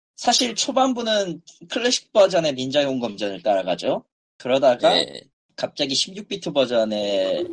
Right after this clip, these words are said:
Speaker 1: 그래픽이 하나 튀어나오고 그 뒤부터 워프가 튀어나오더니 갑자기 게임 장르가 메트로바니아가 돼요.
Speaker 2: 그렇습니다.
Speaker 1: 근데
Speaker 2: 그 와중에 또
Speaker 1: 메트로바니아
Speaker 2: 개그를 치고요. 예.
Speaker 1: 네, 메트로바니아는 그렇다고 쳐고, 치도, 치고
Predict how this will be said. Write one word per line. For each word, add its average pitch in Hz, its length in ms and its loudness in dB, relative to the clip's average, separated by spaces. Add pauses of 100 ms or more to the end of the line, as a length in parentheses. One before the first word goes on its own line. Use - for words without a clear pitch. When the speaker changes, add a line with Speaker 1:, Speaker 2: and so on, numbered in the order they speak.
(120)
Speaker 1:
그래픽이 - 440 -2
하나 147 200 -4
튀어나오고 135 800 -2 (840)
그 151 180 -4
뒤부터 147 360 -2
워프가 135 600 -4
튀어나오더니 113 840 -4 (720)
갑자기 151 400 -4
게임 180 220 -4
장르가 120 400 -2
메트로바니아가 101 640 0
돼요. 101 280 -2 (800)
Speaker 2:
그렇습니다. 160 360 -2
Speaker 1:
근데 - 120 -2 (160)
Speaker 2:
그 - 80 -4
와중에 120 360 2 (100)
또 107 80 0
Speaker 1:
메트로바니아 101 240 -2
Speaker 2:
개그를 92 240 -2
치고요. - 440 -8 (340)
예. - 140 -12 (120)
Speaker 1:
네, - 240 0
메트로바니아는 160 1200 -2
그렇다고 131 360 -4
쳐고, 147 380 -10
치도, - 360 -8 (120)
치고 120 600 -4